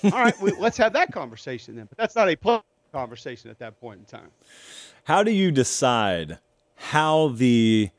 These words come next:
Speaker 2: impersonation of the caller is going to sound? 'Cause you don't always use the same language. You don't always use the same tone of voice.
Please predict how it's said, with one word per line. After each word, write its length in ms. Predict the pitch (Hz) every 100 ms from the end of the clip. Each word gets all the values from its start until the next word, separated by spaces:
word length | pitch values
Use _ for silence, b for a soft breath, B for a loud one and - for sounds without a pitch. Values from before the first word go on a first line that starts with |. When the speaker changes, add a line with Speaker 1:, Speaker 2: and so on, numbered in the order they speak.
| _ _ -
Speaker 2:
impersonation 1000 | 127 147 139 - 127 131 123 123 110 - _
of 460 | 131 147 139 123 113
the 80 |
caller 540 | 113 127 123 113 104 98
is 240 | 104 104
going 380 | 101 120 120 113
to 80 | 98
sound? 240 | 131 113
'Cause 160 | 127 113
you 80 | 143
don't 260 | 180 220
always 440 | 208 190 170 135 113
use 440 | 165 165 131 104
the 120 | 104
same 320 | 104 135 120 110
language. 320 | 120 104 98 b
You 120 | - 147
don't 160 | 214
always 280 | 220 202 160
use 140 | 180
the 80 | 151
same 200 | 143 147
tone 200 | 127 143
of 100 | 120
voice. 340 | 120 147 120